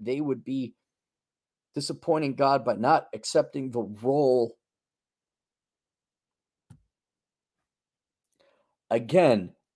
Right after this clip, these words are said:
to my female and minority listeners, do you wanna work in this environment? "O M G, you got a black hoo-ha? Come work for us." No, not if you're on my team, sister. You, you know, you don't wanna work for this place.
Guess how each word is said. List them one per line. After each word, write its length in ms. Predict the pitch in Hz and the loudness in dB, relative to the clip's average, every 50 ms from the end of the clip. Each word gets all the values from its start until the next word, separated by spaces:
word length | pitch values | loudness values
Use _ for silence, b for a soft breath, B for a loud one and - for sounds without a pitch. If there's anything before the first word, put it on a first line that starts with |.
| - | -10
to 180 | - - 135 139 | -6 -4 -4 -2
my 240 | 160 147 151 165 170 | 0 0 0 0 -2
female 680 | - - 131 131 127 127 117 117 113 113 113 120 - | -4 -4 -4 -2 -2 -2 0 2 2 2 2 2 0
and 160 | 117 123 131 | -2 -2 0
minority 580 | 127 127 127 120 113 117 107 107 110 110 107 117 | 2 0 0 0 0 -2 0 0 0 -2 -2 -2
listeners, 500 | 127 135 143 139 - 135 113 101 101 - | 0 0 -2 -2 -2 -4 -4 -4 -4 -6
do 140 | - - 127 | -6 -6 -4
you 260 | 120 117 120 135 156 | -4 -2 0 0 2
wanna 280 | 180 175 190 190 170 160 | 2 2 2 2 2 0
work 360 | 147 131 127 143 151 151 - | 0 0 0 0 0 0 -2
in 160 | 139 131 120 | -4 0 0
this 260 | 135 143 147 - - | 0 0 0 0 -2
environment? 760 | 175 156 147 - 139 139 151 156 147 131 117 107 95 98 - - _ _ _ _ _ _ _ _ _ _ b b b b b b b _ - | -4 -2 2 2 4 4 4 2 0 0 0 0 -2 -2 -6 -12 _ _ _ _ _ _ _ _ _ _ b b b b b b b _ 8
"O 200 | 156 208 269 233 | 12 12 12 12
M 160 | 160 147 143 | 12 10 6
G, 280 | 120 110 143 208 233 185 | 2 -2 -4 -2 0 0
you 260 | 143 123 117 120 156 | -2 -2 -2 -2 2
got 220 | - 233 208 190 | 4 6 6 6
a 60 | 156 123 | 6 4
black 320 | 107 131 160 190 208 202 | 4 6 6 6 6 4
hoo-ha? 600 | - 175 180 220 226 254 277 294 330 359 339 370 - B B B B B B _ | 2 2 2 2 2 4 4 4 4 4 2 0 -2 B B B B B B _
Come 240 | - - 247 294 311 | 4 6 6 8 8
work 240 | 208 185 190 190 - | 8 8 6 6 2
for 200 | 196 220 240 247 | 4 4 6 8
us." 440 | 277 277 254 233 170 139 - - - - | 10 12 12 12 10 10 6 -2 -8 2
No, 580 | 180 220 269 302 320 320 302 262 196 - - - | 6 8 10 12 12 12 12 12 12 8 2 0
not 220 | 180 208 254 285 | 4 6 6 6
if 100 | 294 226 | 6 4
you're 160 | 277 302 311 | 4 4 4
on 120 | 320 320 320 | 4 4 4
my 240 | 339 359 381 359 | 4 2 2 0
team, 280 | 254 220 262 269 262 226 | -2 -6 -6 -6 -6 -6
sister. 720 | 214 - 233 247 220 220 - 254 262 262 262 240 208 - _ _ _ _ | -8 -8 -8 -8 -8 -8 -6 -6 -4 -4 -4 -6 -10 -14 _ _ _ _
You, 220 | 160 220 254 240 | -10 -8 -8 -8
you 160 | 214 214 240 | -8 -8 -4
know, 500 | 240 247 269 294 330 330 294 226 190 175 | 0 4 6 6 8 8 8 6 4 2
you 140 | 175 185 220 | 0 0 0
don't 160 | 254 269 269 | 2 2 4
wanna 160 | 285 302 302 | 4 2 2
work 220 | 302 311 339 381 - | 2 2 0 -2 -4
for 100 | - 339 | -6 -6
this 180 | 302 262 220 | -6 -6 -6
place. 520 | - - 196 226 214 180 170 - - - | -6 -8 -6 -4 -4 -4 -4 -6 -10 -16